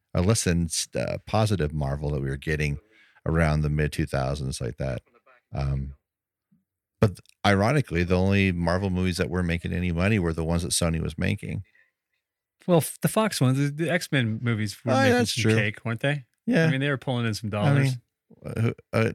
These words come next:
Speaker 1: what's it all
Speaker 2: And they
Speaker 1: nerd-
Speaker 2: made nineteen of 'em or something, right?
Speaker 1: <laughs> They never
Speaker 2: I mean,
Speaker 1: stopped.
Speaker 2: I haven't seen one. I, I, I don't know that I've, I, I couldn't tell you. I mean, I've seen 'em, but I don't know what order they come in after the Ratner one. They're just all kind of a blur to me.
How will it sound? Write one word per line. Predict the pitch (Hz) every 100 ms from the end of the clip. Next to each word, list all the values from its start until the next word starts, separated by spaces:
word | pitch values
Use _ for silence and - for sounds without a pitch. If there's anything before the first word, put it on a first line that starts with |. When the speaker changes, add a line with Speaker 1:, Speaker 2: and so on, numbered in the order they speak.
| - -
Speaker 1:
what's | 127 143
it | 147 151
all | 135
Speaker 2:
And | 120
they |
Speaker 1:
nerd- | 127
Speaker 2:
made | 135 117
nineteen | 120 135 120 135 139
of | 110
'em | 110
or | 110
something, | - 107 110
right? | 110 120
Speaker 1:
<laughs> | 277 - 392 - - - _ - - - - -
They | 262
never | 185 160 156 139
Speaker 2:
I |
mean, | 139 107
Speaker 1:
stopped. | 104 - - - 151
Speaker 2:
I |
haven't | 170 160 143
seen | - 151 139
one. | 139 135 - 135
I, |
I, | 131 - 143 147
I |
don't | 156 175
know | 156
that | 143
I've, | 127
I, | 127 143 131
I |
couldn't | - 180 160 151 -
tell | - 135
you. | 139 135
I |
mean, | 131 139
I've | 127
seen | - 165 170
'em, | 175 139
but | 127
I |
don't | 127 135
know | 127
what | 127
order | 120 127
they | 120
come | 120 127
in | 123 131
after | 120 117 - 107
the |
Ratner | 107 104 113 104
one. | 104 98 110
They're | 107
just | 107 101
all | 104 104
kind | - 101
of | 101
a |
blur | 95 104 104
to | 98
me. | 101 101